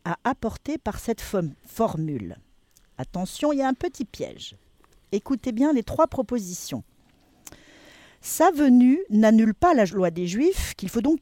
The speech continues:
toujours observer, et même à la lettre. Ça, c'est la première proposition. La seconde proposition, c'est il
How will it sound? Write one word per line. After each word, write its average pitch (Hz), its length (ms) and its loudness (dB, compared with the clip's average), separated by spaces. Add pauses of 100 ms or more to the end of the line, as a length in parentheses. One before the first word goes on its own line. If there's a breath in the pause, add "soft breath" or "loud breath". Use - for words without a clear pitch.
toujours 359 340 6
observer, 220 540 -2
et 190 60 0
même 285 180 2 (180)
à 320 100 2
la 262 120 4
lettre. - 460 -8 (140)
Ça, - 200 -10
c'est 220 120 -12
la 208 80 -6
première 226 340 -6
proposition. 156 580 -12 (1500 soft breath)
La 110 80 -10
seconde 160 400 -4
proposition, 185 640 -8
c'est 175 400 -4 (220)
il 196 180 -2